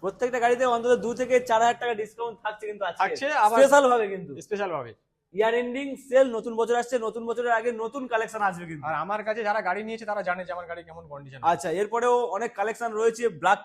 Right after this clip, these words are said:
Speaker 1: বিউটি
Speaker 2: এরপরে
Speaker 1: রয়েছে।
Speaker 2: বড় গাড়িগুলো একটু পরে দেখাচ্ছি আপনাদের।
Speaker 1: আচ্ছা।
Speaker 2: ছোট গাড়ি দেখাচ্ছি আগে।
Speaker 1: আর ওয়ান ফাইভ।
Speaker 2: দেখুন,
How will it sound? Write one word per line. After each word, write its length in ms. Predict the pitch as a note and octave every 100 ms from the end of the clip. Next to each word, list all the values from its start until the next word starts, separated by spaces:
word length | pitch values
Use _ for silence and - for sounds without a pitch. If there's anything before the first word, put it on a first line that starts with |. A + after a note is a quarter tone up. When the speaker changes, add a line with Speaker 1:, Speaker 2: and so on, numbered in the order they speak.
| -
Speaker 1:
বিউটি 200 | G#3 G#3
Speaker 2:
এরপরে 200 | G#3+ B3
Speaker 1:
রয়েছে। 160 | B3 A3+
Speaker 2:
বড় 180 | A3+ B3
গাড়িগুলো 260 | C4+ C#4
একটু 120 | C#4
পরে 200 | A#3+ B3+
দেখাচ্ছি 260 | C4+ C4+ C4
আপনাদের। 220 | A#3 G3
Speaker 1:
আচ্ছা। 260 | G3+ D#3+ D3+ -
Speaker 2:
ছোট 100 | A#3
গাড়ি 160 | B3 A3+
দেখাচ্ছি 300 | F#3+ F3 D#3+
আগে। 200 | B2+ -
Speaker 1:
আর 120 | D#3+
ওয়ান 140 | F#3+ G3
ফাইভ। 140 | F3
Speaker 2:
দেখুন, 260 | A3 G#3